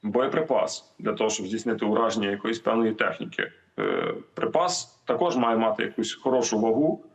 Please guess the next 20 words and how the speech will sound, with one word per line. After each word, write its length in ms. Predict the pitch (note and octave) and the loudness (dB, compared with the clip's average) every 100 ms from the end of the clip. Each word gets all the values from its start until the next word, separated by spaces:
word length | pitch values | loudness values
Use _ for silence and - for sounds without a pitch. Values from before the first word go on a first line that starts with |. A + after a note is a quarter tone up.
| _ _ _ - | _ _ _ -4
Е, 120 | G#2 F#2+ | -2 0
це 120 | B2 | 0
має 180 | A#2+ A2+ | 2 0
бути 200 | A2+ A2 | 0 0
або 200 | G#2+ G#2+ | 0 0
хороший 360 | - A2 A2+ | 2 0 -2
кумулятив, 400 | - A2+ A2 D#3+ | -2 -2 -2 -2
або 200 | A2 G#2+ | -2 -2
хороший 440 | G#2+ A2+ A2+ G#2 - | -2 -2 0 -2 -4
осколковий 680 | - - - D#3 D3 B2 | -6 -8 0 0 4 2
заряд 360 | A2+ A#2 G#2+ G#2+ - _ _ | 4 4 2 -2 -10 _ _
для 120 | G#2+ | -4
того, 180 | G#2 C3 | 2 2
щоб 240 | B2 A2 G#2 | 2 0 0
здійснити 500 | G#2 A#2 C3+ - - | -2 -2 -2 -2 -2
ефективне 540 | A#2+ C#3 - C#3 C3+ | -2 -2 -2 0 0
ураження. 560 | B2 A#2+ A2 F2+ E2+ - - _ _ _ - | 0 0 2 0 -4 -12 -14 _ _ _ -2
Е, 420 | A2 G#2+ G#2+ G2 - - _ | 2 2 2 0 -2 -18 _
насправді 580 | A2+ A2+ D#3+ F#3 E3+ C#3+ | -4 -2 0 0 0 -2
противник 600 | C3 C3+ C3 A#2+ C#3 | -2 0 0 0 -2